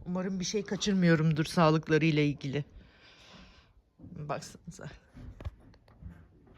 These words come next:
Tam bir kraliçe. Benimle yatmayı çok severdi.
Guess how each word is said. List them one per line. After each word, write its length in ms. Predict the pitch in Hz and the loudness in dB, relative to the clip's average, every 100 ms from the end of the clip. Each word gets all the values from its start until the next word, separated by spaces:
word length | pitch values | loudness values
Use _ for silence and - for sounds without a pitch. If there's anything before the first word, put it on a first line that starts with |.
| _ _ _ _ _ - - - _ | _ _ _ _ _ -20 -20 -20 _
Tam 240 | 170 143 | -14 -10
bir 100 | 196 | -10
kraliçe. 580 | - 170 160 196 - 180 - - - _ _ - - - - _ _ _ _ _ _ _ - - | -8 -8 -8 -12 -14 -16 -16 -20 -20 _ _ -20 -20 -20 -20 _ _ _ _ _ _ _ -20 -6
Benimle 380 | 180 180 185 175 | -2 0 2 2
yatmayı 420 | 185 180 175 170 | 2 0 0 0
çok 220 | - 175 | 0 -4
severdi. 680 | - 165 156 147 139 151 | 0 2 4 2 0 -2